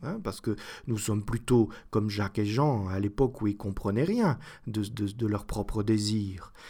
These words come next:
Mais ils savaient que le désir était là, mais ils savaient pas li-, ni le vivre, ni l'interpréter. Eh bien, ce désir est satisfait par la communion eucharistique, en même temps qu'il est attisé, qu'il est approfondi et qu'il est purifié. Et c'est pour ça qu'il grandit.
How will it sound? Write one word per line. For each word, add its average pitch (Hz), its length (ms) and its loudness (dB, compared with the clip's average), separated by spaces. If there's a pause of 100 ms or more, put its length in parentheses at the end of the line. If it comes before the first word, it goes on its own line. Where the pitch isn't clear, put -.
(160)
Mais 107 140 -2
ils 110 80 2
savaient 101 280 2
que 104 100 0
le 101 60 2
désir 104 320 2
était 104 200 4
là, 214 140 4
mais 110 140 0
ils 98 40 -4
savaient 92 240 -2
pas 92 160 -2
li-, 107 280 -2
ni 127 180 2
le 113 120 2
vivre, 113 420 -2
ni 104 140 -2
l'interpréter. 120 760 -4 (680)
Eh - 40 2
bien, 147 200 6
ce 156 120 8
désir 175 400 10
est 175 40 6
satisfait 185 720 4
par 107 220 0
la 104 80 0
communion 107 460 0
eucharistique, 110 760 -6 (340)
en - 120 0
même 139 240 4
temps 196 260 2
qu'il 120 260 2
est 117 240 2
attisé, 113 720 0
qu'il 101 240 -8
est 104 120 -4
approfondi 110 800 -2
et 120 140 2
qu'il 107 280 -4
est 110 60 0
purifié. 113 680 -8
Et 101 40 -6
c'est - 120 -8
pour - 180 -12
ça 127 120 -6
qu'il 120 240 -6
grandit. 104 520 -6